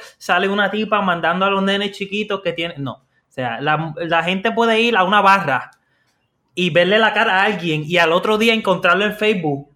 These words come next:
de, de, por, buscando mil veces, mil maneras de cómo buscar gente por internet, pero no pueden ir a settings, history,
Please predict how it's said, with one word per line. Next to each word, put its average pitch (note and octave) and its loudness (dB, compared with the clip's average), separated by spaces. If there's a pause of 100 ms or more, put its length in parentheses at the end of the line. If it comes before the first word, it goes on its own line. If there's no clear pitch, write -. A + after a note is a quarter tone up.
(120)
de, E3 4
de, D#3 -4
por, D#3+ -2
buscando F3 -2
mil G#3 -2
veces, G#3+ 0
mil G3 -2
maneras G3+ 0
de F#3 -2
cómo F#3+ -2
buscar F#3+ -2 (800)
gente F#3+ -2
por F#3+ 0
internet, F#3 -2 (300)
pero E3 2
no E3 0
pueden F#3 2
ir A3 0
a E3+ 2
settings, G3 -2 (280)
history, D#3 -2